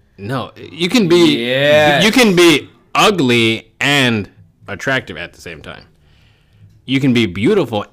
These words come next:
Speaker 1: and unattractive at the same time.
Speaker 2: Bro, we're done. I don't understand what
Speaker 1: Are you
Speaker 2: we're talking
Speaker 1: kidding
Speaker 2: about
Speaker 1: me?
Speaker 2: right now.
Speaker 1: Have you never met a beautiful woman with the trashiest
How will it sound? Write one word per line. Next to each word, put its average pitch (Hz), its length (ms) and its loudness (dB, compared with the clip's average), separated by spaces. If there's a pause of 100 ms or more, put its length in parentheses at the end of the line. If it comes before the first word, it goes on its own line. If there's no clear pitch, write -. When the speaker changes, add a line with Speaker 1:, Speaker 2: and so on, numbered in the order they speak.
Speaker 1:
and 123 300 -4
unattractive 139 580 -6
at 78 140 -16
the - 80 -20
same - 200 -20
time. - 220 -20 (480)
Speaker 2:
Bro, 95 240 -18
we're 101 160 -16
done. 65 320 -20 (500)
I 98 100 -14
don't 104 100 -12
understand 92 420 -16
what 95 80 -6
Speaker 1:
Are - 40 -4
you 165 80 0
Speaker 2:
we're 165 40 -4
talking - 220 -10
Speaker 1:
kidding 202 140 2
Speaker 2:
about 262 100 6
Speaker 1:
me? 381 60 0
Speaker 2:
right - 100 -12
now. 139 220 -20 (160)
Speaker 1:
Have 147 120 0
you 240 80 4
never 214 240 4
met 196 320 0
a 147 80 0
beautiful 156 1000 0
woman 123 520 -2
with 117 200 -6
the 104 260 -6 (100)
trashiest 147 960 0